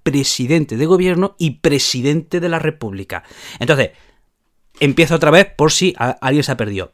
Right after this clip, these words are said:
Poder legislativo reside en las Cortes. Poder ejecutivo reside en el gobierno, en el gobierno y en el presidente de la República.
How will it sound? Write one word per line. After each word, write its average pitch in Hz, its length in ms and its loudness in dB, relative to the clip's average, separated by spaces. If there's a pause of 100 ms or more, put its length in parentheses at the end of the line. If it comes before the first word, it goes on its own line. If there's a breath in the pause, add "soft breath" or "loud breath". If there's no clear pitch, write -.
Poder 240 240 8
legislativo 139 540 4
reside 185 400 4
en 214 60 6
las 185 140 4
Cortes. - 340 -2 (160)
Poder 226 280 8
ejecutivo 147 580 2 (300 loud breath)
reside 175 420 6
en 190 200 8
el 190 180 12
gobierno, 226 1000 6 (680)
en 120 160 -4
el 202 100 4
gobierno 240 440 4 (280 loud breath)
y 202 120 8
en 220 80 12
el 190 220 8
presidente 190 880 4
de 170 140 -4
la 180 80 2
República. 107 680 -6